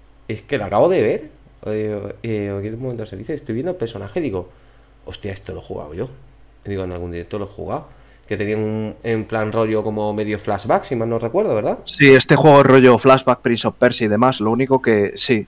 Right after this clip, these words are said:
Speaker 2: llevas, eh, de arma llevas una escopeta, que a medida que avanzas el juego puedes ir consiguiendo versiones mejoradas de la escopeta, que, que tenga más cadencia y haga más daño. Puedes hablar con la, con la peña.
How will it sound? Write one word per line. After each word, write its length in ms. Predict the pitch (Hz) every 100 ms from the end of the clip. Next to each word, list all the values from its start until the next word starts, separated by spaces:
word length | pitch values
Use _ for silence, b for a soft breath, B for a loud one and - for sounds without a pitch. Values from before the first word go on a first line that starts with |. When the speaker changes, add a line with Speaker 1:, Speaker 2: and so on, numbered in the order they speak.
| -
Speaker 2:
llevas, 600 | 117 117 120 110 - - - - - - -
eh, 280 | - 110 101 95
de 80 |
arma 240 | 117 127 135
llevas 220 | 127 120
una 80 | 113
escopeta, 560 | - 110 143 139 156 -
que 360 | 95 85 - _
a 120 | - 101
medida 340 | 104 113 120
que 80 | 123
avanzas 380 | 117 117 120 123
el 60 |
juego 260 | 110 131 120
puedes 320 | - 113 113
ir 160 | 120 -
consiguiendo 800 | 120 110 110 110 110 104 101 -
versiones 400 | 101 - 117 110
mejoradas 400 | 107 110 113 104
de 80 | 104
la 60 |
escopeta, 500 | 101 107 135 127 110 - _ -
que, 280 | 92 90 - -
que 100 | 95
tenga 220 | 107 107
más 160 | 107
cadencia 300 | - 110 101
y 40 | 104
haga 120 | 98
más 180 | 98 98
daño. 300 | 127 113 - B - -
Puedes 380 | 120 123 131 -
hablar 300 | 120 120 113
con 160 | 113 104
la, 300 | 101 95 101
con 120 | 107
la 120 | 101
peña. 320 | 143 139 120